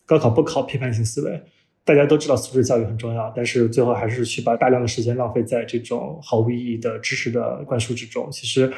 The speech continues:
我们在这么长的教育的时间里边，真正对思维的提高的教育所占比例是极少极少的，百分之一我觉得可能都不一定有。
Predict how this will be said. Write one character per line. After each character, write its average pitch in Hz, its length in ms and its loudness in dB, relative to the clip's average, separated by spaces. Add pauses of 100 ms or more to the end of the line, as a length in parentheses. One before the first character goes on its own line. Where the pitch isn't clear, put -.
(200)
我 123 100 6
们 127 160 6
在 143 420 4 (100)
这 - 120 2
么 156 120 8
长 - 260 0
的 127 80 2
教 131 220 4
育 - 20 2
的 120 80 0
时 107 140 -4
间 131 160 -6
里 117 80 -2
边， 117 240 -4
真 143 180 4
正 139 260 2
对 - 120 4
思 - 240 4
维 139 80 8
的 139 80 2
提 - 200 -8
高 156 140 6
的 151 100 6
教 131 240 4
育 110 220 -2 (120)
所 - 200 -2
占 135 140 2
比 117 100 0
例 123 100 2
是 - 120 -2
极 - 120 -6
少 147 140 2
极 104 140 -4
少 - 160 -10
的， - 240 -14
百 120 80 4
分 131 100 4
之 139 160 2
一 147 60 8
我 135 100 8
觉 110 80 -2
得 110 80 -4
可 - 100 -14
能 113 120 -4
都 113 80 -4
不 113 100 -6
一 117 40 0
定 117 120 -6
有。 - 180 -8